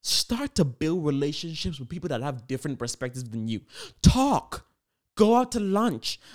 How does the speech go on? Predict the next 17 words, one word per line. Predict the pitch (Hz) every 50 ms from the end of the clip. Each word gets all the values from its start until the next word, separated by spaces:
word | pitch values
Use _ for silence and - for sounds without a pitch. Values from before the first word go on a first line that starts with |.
| - -
Actually | - 180 180 - - - 247 254 233
build | 156 - - 220 190 202 185
a | 160 135
healthy | 147 175 190 170 - - 185 170
relationship | 139 131 127 131 147 156 156 160 160 139
with | 135 123
this | 117 127
person. | - - - 165 147 143 - 127 113 - - - 269 - -
Hey, | 185 196 170 127
we | 104 127 170 170
may | 160 165 180
not | 202 208 214 202
agree | 175 131 147 160 156
on | 139 127 123
this, | 120 - 156 220 - - - - - 262 170 -
but | 147 151
we | 135 156 160